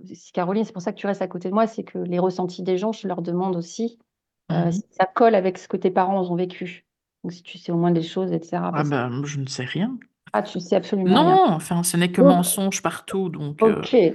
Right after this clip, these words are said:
Speaker 1: bon,
Speaker 2: parce que
Speaker 1: euh,
Speaker 2: ma grand-mère, c'était ma tante, euh.
Speaker 1: Oula.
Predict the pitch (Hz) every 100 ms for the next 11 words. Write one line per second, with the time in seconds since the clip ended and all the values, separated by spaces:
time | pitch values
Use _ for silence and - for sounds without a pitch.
0 | - 208 190 - - _ - 190 180 196
1 | 180 175 175 180 185 208 202 170 165 143
2 | 139 - 185 220 277 294 285 151 151 147
3 | 156 170 262 247 196